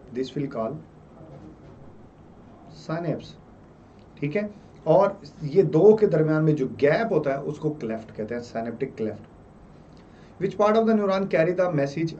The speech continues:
away from the soma? Soma cell body को कहते हैं, Cell body से जो दूर लेकर जाता है, उसको axon कहा जाता है। It an automatic neuromuscular action elicited by the stimulus। ऑटोमेटिक आ गया तो ये रिफ्लेक्स एक्शन की डेफिनेशन है।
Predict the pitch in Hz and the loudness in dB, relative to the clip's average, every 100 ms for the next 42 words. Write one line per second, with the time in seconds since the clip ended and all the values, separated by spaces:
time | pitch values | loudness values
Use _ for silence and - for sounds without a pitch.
0 | - 135 151 170 - 123 123 139 - 139 | -4 0 2 0 -2 -6 -4 -6 -4 -6
1 | 131 127 160 170 180 156 151 139 143 156 | -4 -6 -4 -2 -2 0 0 2 0 -2
2 | 190 160 156 - - - - - - 151 | -4 -8 -10 -12 -16 -20 -20 -8 -4 0
3 | 151 151 156 156 139 - 151 196 175 160 | 0 2 2 0 0 0 2 2 0 -2
4 | 151 131 123 135 - - 135 107 - 113 | 0 0 -2 -6 -8 -6 -4 -4 -4 -6
5 | 117 110 104 107 110 107 - - - - | -4 -8 -12 -14 -14 -14 -16 -20 -20 -20
6 | - - - - - - - - - - | -20 -20 -20 -20 -20 -20 -20 -20 -20 -20
7 | - - - 165 208 190 180 202 190 202 | -20 -12 -4 0 0 0 0 0 2 0
8 | 185 160 185 196 170 160 156 143 120 151 | 2 2 2 2 -2 0 2 2 0 -6
9 | 147 165 170 160 143 160 139 120 110 131 | -4 -2 -2 -2 -2 0 0 -2 -4 -8
10 | - 151 135 131 - 151 156 226 220 220 | -4 -4 -2 -4 -4 -4 0 2 4 2
11 | 202 180 180 185 180 156 160 139 135 156 | 2 0 0 -2 0 2 4 2 2 -2
12 | - 120 - 123 127 117 107 110 107 110 | -2 -8 -8 -6 -4 -4 -6 -8 -8 -10
13 | 104 - - | -12 -16 -20